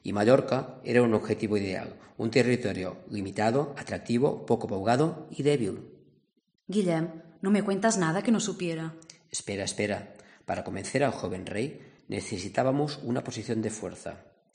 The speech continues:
Speaker 1: Aunque parezca contradictorio, la oportunidad ideal se presentó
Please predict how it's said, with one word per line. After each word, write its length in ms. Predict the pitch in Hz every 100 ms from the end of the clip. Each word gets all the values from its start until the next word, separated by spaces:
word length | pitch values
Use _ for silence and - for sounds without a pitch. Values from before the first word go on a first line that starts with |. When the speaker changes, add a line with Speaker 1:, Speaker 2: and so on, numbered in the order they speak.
| - - - -
Speaker 1:
Aunque 340 | 101 104 104 90
parezca 340 | 107 131 143
contradictorio, 680 | 135 104 92 - 92 101 -
la 60 | 104
oportunidad 540 | 98 90 104 107 117
ideal 380 | 127 104 104 127
se 140 | - 110
presentó 460 | 101 98 123 131